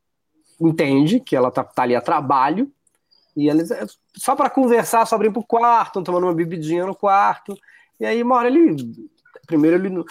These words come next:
não ficou, não ficou acertado lá embaixo, ele resolve perguntar assim, "E como, como é que a gente faz o negócio aqui?" E aí ela, muito educadamente, fala assim, "Então, querido, é, um, eu, é, cem dólares, um beijo."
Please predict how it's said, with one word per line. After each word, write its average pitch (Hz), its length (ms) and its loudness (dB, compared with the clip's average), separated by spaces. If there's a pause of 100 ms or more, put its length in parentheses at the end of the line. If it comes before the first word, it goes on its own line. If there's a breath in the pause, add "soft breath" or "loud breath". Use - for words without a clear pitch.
(140)
não 226 100 0
ficou, 233 300 -2 (280 loud breath)
não 208 120 -2
ficou - 180 -2
acertado 190 720 0
lá 185 80 2
embaixo, 165 600 0 (280 soft breath)
ele 160 160 -2
resolve 170 400 0
perguntar 165 460 -2
assim, 160 720 0
"E 214 160 -6
como, 190 240 -6
como 185 140 -6
é 170 40 -4
que 165 60 0
a 160 60 2
gente 151 100 -8
faz 135 200 -4
o 139 40 -4
negócio 131 420 -2
aqui?" 135 440 -4 (360 soft breath)
E 135 80 -2
aí 135 220 0
ela, 127 220 0
muito 123 200 -6
educadamente, 135 560 -2
fala 139 200 -4
assim, - 180 -8
"Então, 139 300 -4
querido, 127 460 -8 (140)
é, 135 240 -2
um, 135 280 -8 (360)
eu, 143 680 0 (800)
é, 139 320 2 (160)
cem - 560 -2
dólares, 151 680 0
um 175 160 0
beijo." 110 480 -4